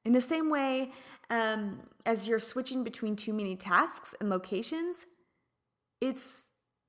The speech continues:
it's an invisible way of just kind of, like, slicing up your time, okay? So one way to get around this, mastering, mastery of time,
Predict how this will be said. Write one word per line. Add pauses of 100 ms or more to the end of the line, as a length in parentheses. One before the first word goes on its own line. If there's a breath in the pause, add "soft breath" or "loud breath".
(760)
it's
an
invisible
way
of
just
kind
of,
like, (240)
slicing
up
your
time, (580)
okay? (300 loud breath)
So
one
way
to
get
around (1000 soft breath)
this, (880)
mastering,
mastery
of
time,